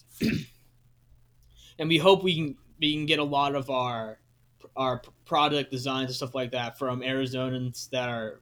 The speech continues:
passionate about our movement and that's just in the, what they would like to see. Like, would they like to see mugs, or would they, w-,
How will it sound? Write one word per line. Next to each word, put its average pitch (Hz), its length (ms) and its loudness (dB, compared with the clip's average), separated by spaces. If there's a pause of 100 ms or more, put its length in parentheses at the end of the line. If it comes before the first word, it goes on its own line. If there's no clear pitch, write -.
passionate 135 480 -4
about 123 220 -4
our 123 80 -6
movement 127 480 -4
and 123 120 -10
that's 123 200 -8
just 120 140 -12 (300)
in 135 120 -4
the, 131 80 -6 (100)
what 135 280 -2 (120)
they 143 200 8
would 131 120 0
like 123 260 -4
to 117 100 -12
see. 110 440 -8 (540)
Like, 117 200 -6
would 135 140 -2
they 135 340 2
like 131 220 -4
to 127 80 -10
see 120 560 -4
mugs, 123 580 -2
or 120 140 -8
would 120 160 -6
they, 117 340 -4 (540)
w-, 143 160 -10